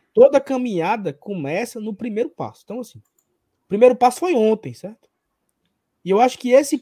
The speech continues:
passo, ele foi tão surpreendente, porque, assim,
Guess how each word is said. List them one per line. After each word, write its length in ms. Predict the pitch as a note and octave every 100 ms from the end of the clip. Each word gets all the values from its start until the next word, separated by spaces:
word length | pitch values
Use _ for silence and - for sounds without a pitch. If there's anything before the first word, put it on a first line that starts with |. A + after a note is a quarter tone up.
| -
passo, 560 | - A3 D4 - G#3+ D#3+
ele 200 | G3 B3
foi 300 | C4 - A3 F3+ _ _
tão 360 | C#4+ F#4+ F4 - _ _ _ - _ _ _ _ _ _
surpreendente, 1120 | - E4+ F4 - C#4+ A#3 D3+ A#3+ D#3+ - _ _ _ _ _ _ _ _ _ _ _ _ _ _ _
porque, 140 | -
assim, 360 | F4 - G3+ A2